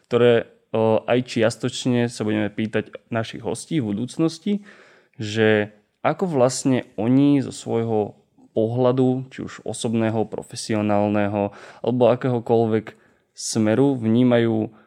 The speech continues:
prírodu a ekológiu a ako sa to dotýka ich života. Takže v prvom rade nie sme žiadni ekoaktivisti alebo, o,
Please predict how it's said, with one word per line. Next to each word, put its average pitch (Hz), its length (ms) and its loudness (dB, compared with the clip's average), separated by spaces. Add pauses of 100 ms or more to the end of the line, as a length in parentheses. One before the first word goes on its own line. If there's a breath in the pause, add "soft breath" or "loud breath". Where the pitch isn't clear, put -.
(200 soft breath)
prírodu 113 640 0
a 98 400 4
ekológiu 104 800 -2 (160)
a 95 280 -2 (260)
ako 110 180 -4
sa - 200 -8
to - 120 -8
dotýka 101 720 -2
ich 104 140 -8
života. 98 480 -4 (880 soft breath)
Takže 107 540 -4
v - 220 -20
prvom 156 320 2
rade 113 480 0 (1040)
nie 120 160 2
sme 147 200 2
žiadni 110 800 2 (360 loud breath)
ekoaktivisti 120 1160 2
alebo, 104 720 2 (320 loud breath)
o, 104 400 4